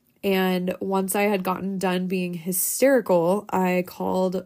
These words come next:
Ronnie, my best friend, and,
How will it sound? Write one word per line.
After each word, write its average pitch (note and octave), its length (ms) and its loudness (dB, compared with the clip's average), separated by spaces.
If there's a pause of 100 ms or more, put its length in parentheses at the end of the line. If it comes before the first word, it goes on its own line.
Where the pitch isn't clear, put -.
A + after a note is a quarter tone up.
Ronnie, F3 640 -4 (1000)
my F#3+ 140 2
best F3+ 300 0
friend, E3+ 380 -2 (500)
and, F3+ 640 0